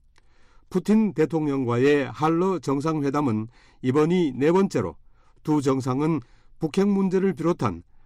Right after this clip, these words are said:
한반도 정세에 대해 의견을 교환하고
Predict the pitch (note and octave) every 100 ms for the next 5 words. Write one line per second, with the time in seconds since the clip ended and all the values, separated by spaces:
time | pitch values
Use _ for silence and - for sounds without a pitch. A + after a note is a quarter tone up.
0 | - D#3+ E3+ F3+ F3+ F#3 F3 B2+ D#3 C#3+
1 | C#3 B2 A#2 A#2 C#3 C3+ B2 B2+ D#3 D#3+
2 | F3+ F#3+ F3 D3+ C#3 D3+ A#2